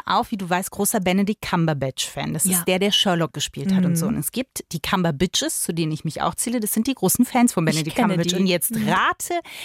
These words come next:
Speaker 1: mit welchem Tier, die haben eine Challenge gemacht. Da machen sie ein Foto von Benedict Cumberbatch und dann ein Tier, was genau die gleiche Haltung und so hat.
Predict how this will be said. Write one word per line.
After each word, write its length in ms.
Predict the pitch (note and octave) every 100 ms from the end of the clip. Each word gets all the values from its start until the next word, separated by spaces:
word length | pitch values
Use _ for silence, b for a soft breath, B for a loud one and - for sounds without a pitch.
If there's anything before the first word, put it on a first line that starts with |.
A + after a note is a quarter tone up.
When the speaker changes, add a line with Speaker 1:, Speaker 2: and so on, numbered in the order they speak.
| B
Speaker 1:
mit 220 | F3+ D3+
welchem 400 | E3 A#3 C#4 D4
Tier, 220 | - - G#3+
die 100 | G3+
haben 120 | G3+
eine 120 | F3+
Challenge 360 | - A3+ B3+ -
gemacht. 280 | A3+ A3 A3 B B B B _ -
Da 200 | F3 G#3 -
machen 200 | G#3 C#4
sie 120 | C4
ein 120 | E3
Foto 520 | - - A#3+ - C#4+ C#4+
von 200 | - G3
Benedict 380 | F#3 E3+ E3+ -
Cumberbatch 460 | G#3+ A#3+ B3 -
und 160 | - E3+
dann 180 | F#3 A3 B B B _ _ _ _ _ -
ein 260 | E3+ D3 C3
Tier, 420 | - - C#4 D4
was 160 | F3 -
genau 480 | G3+ G3+ C#4+ F4 F4
die 160 | E4
gleiche 400 | C4+ B3+ C4 B3+
Haltung 380 | B3 C4 A#3 F#3
und 120 | C#3
so 120 | C#3+
hat. 320 | B2+ - -